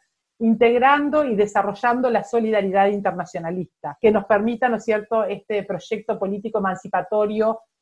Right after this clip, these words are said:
al que hacía también referencia Yolanda.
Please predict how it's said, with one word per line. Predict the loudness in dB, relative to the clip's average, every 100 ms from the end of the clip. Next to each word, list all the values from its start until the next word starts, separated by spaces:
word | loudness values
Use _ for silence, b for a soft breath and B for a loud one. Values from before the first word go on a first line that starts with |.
| _
al | -2 0
que |
hacía | -2 -2 -2
también | 0 0 0
referencia | 0 0 0 -2 -2 -4 -4
Yolanda. | -4 -2 0 0 -6 -12 -14